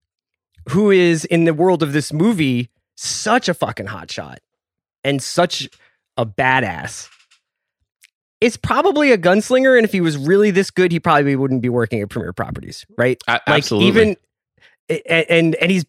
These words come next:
Speaker 1: sounds like he's been there for a little while, you know, like, all of these guys more or less have been, like, stuck in neutral in their lives, addicted to being on this board and working off of their, whatever it is,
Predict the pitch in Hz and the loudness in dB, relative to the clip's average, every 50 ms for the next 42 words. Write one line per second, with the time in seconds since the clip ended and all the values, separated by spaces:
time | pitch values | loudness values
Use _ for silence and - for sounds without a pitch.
0 | _ _ - - 196 262 359 427 302 233 185 151 - - 185 185 180 170 160 151 | _ _ -2 2 2 4 4 2 -2 -2 -6 -6 -4 -4 -2 2 2 2 2 2
1 | 143 - _ _ - - - 170 180 165 147 135 156 147 139 120 117 120 107 101 | 0 -4 _ _ -20 -6 -2 0 2 2 2 2 2 0 0 -2 -2 -4 -6 -8
2 | 76 58 82 - _ _ - 135 143 143 135 135 151 147 135 131 - - 156 170 | -10 -12 -16 -18 _ _ -4 -2 0 2 2 2 2 2 0 -2 0 2 2 4
3 | 185 208 233 190 160 175 170 160 131 - 151 139 139 139 135 143 139 135 143 139 | 6 4 2 2 0 -4 -6 -6 -4 -2 0 2 2 2 2 0 0 0 0 2
4 | 135 127 127 123 117 120 123 120 - 131 120 113 - 135 123 120 120 113 107 104 | 2 2 0 0 0 0 -2 -2 -2 -6 -6 -4 -2 -2 0 0 0 0 -2 -4
5 | 107 - _ - - - _ - - - - - - - 160 131 117 - - - | -6 -8 _ -20 -20 -20 _ -14 -12 -10 -10 -10 0 2 2 2 2 0 -4 -10
6 | - - - _ _ _ _ _ _ _ _ 139 135 127 131 135 143 147 139 - | -16 -16 -18 _ _ _ _ _ _ _ _ -2 0 0 0 0 -2 -2 -4 -6
7 | - 123 127 120 117 117 110 117 120 120 117 117 113 113 117 113 104 101 95 92 | -6 -4 -2 -2 -2 -2 -2 -2 -2 -2 -2 -2 -2 -2 -2 -2 -2 -4 -6 -8
8 | 92 107 - - - _ _ _ _ _ _ _ _ _ _ _ _ _ _ _ | -10 -12 -14 -14 -16 _ _ _ _ _ _ _ _ _ _ _ _ _ _ _
9 | 170 139 110 - 160 156 - - 165 160 135 - 160 151 131 151 143 139 135 127 | -8 -6 -2 -2 -2 -2 0 -2 -4 -4 -2 -4 -4 -2 -2 0 0 0 0 0
10 | 120 120 120 123 120 - _ 127 120 123 120 117 113 110 110 110 113 131 135 131 | -2 0 -2 -2 -4 -6 _ -4 -2 -2 0 0 -2 -2 -4 -4 -4 -4 -4 -4
11 | - 143 135 123 117 113 - 127 117 110 107 113 110 110 110 107 110 120 117 117 | -4 -4 -2 0 -2 -2 -2 -4 -8 -4 -4 -4 -4 -4 -6 -4 -4 -2 0 0
12 | 117 110 113 113 113 113 107 107 107 - | 0 0 0 -2 0 0 -2 -2 -4 -8